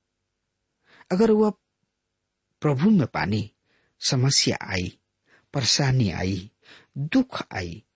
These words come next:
तकलीफ आई, बहुत सारा समस्या रउआ पर आई, लेकिन प्रभु हर समस्या से रउआ के उबार दी हैं।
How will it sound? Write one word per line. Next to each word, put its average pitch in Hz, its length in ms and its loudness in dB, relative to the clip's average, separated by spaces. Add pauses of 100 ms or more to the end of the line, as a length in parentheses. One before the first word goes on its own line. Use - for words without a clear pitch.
(160)
तकलीफ 226 520 0
आई, 85 400 -6 (600)
बहुत 247 200 4
सारा 226 260 2
समस्या 131 720 0 (600)
रउआ 107 340 -4 (1600)
पर 98 200 -2 (100)
आई, 107 320 -2 (1400)
लेकिन 95 420 -4 (800)
प्रभु 135 300 0
हर 110 220 -4
समस्या 104 580 -2
से 98 200 -10
रउआ 120 240 -2
के 95 280 -10 (360)
उबार 131 300 -2
दी 90 160 -10
हैं। - 320 -10